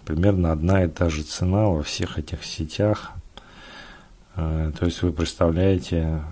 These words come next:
насколько они завышают. Они завышают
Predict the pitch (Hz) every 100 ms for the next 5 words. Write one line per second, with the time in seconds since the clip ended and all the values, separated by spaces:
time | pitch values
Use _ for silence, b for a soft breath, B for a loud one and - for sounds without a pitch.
0 | 95 - 95 85 80 - 85 - 80 82
1 | 78 85 87 82 - 82 76 73 B B
2 | B B B B B B - - - -
3 | - - - B B B B B B B
4 | B - - 101 85 80 82 95 85 73
5 | 73 - 80 80